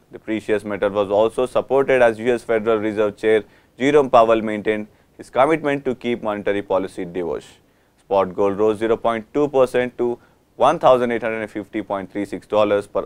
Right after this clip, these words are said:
ounce. Among other precious metals, silver rose zero point five percent to twenty-five point six five dollar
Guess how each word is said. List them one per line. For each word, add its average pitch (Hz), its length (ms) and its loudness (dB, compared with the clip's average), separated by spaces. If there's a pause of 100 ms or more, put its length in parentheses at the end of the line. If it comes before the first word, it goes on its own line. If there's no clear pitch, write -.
(120)
ounce. 87 400 -4 (300)
Among 101 320 -4
other 101 280 2
precious 120 400 -2
metals, 127 400 2 (260)
silver 165 400 4
rose 135 220 6
zero 120 160 4
point 113 240 -4
five 107 200 0
percent 104 420 -2
to 98 120 -6
twenty-five 98 540 -6
point 90 200 -8
six 95 200 -14
five 90 240 -6
dollar 90 340 -2